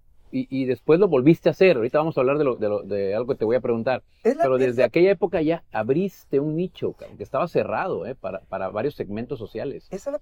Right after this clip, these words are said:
Speaker 2: eres la primera persona que captas esa intención que yo tengo en la vida durante muchos años. Es la primerita de los cientos de entrevistas que he hecho. Te lo juro, Pepe. Te
Speaker 1: ¿Neta?
Speaker 2: lo agradezco mucho.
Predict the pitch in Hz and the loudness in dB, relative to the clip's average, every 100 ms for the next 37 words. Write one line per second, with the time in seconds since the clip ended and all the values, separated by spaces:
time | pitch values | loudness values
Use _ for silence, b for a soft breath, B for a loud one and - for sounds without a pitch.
0 | - 226 277 240 196 180 180 226 226 - | -6 -6 -4 -6 -10 -10 -12 -12 -10 -12
1 | 156 - 202 226 - _ _ _ - 185 | -12 -8 -8 -8 -16 _ _ _ -12 -10
2 | - 208 - - 240 - - - - - | -4 -4 -4 -10 -10 -10 -20 -20 -20 -8
3 | 214 226 240 240 240 - - - _ - | -6 -6 -2 -2 -2 -14 -20 -20 _ -16
4 | 202 202 190 180 - 208 202 175 170 185 | -16 -12 -12 -12 -10 -12 -12 -14 -14 -14
5 | 175 170 151 156 160 156 143 135 143 143 | -16 -14 -16 -16 -16 -16 -18 -20 -20 -20
6 | - - 131 - 277 - 262 - - 294 | -20 -20 -20 -10 -10 -4 -6 -6 -8 -4
7 | 285 294 302 294 - - b b b b | -2 -2 -2 -6 -10 -14 b b b b
8 | - 190 190 - 277 269 247 196 185 175 | -14 -12 -12 -10 -8 -8 -10 -14 -14 -16
9 | 170 180 156 - 160 - _ _ 190 196 | -18 -20 -20 -20 -20 -20 _ _ -10 -8
10 | 214 196 - 131 123 120 135 143 113 180 | -12 -16 -16 -20 -10 -4 -2 0 0 -2
11 | 202 208 156 127 | -6 -10 -14 -18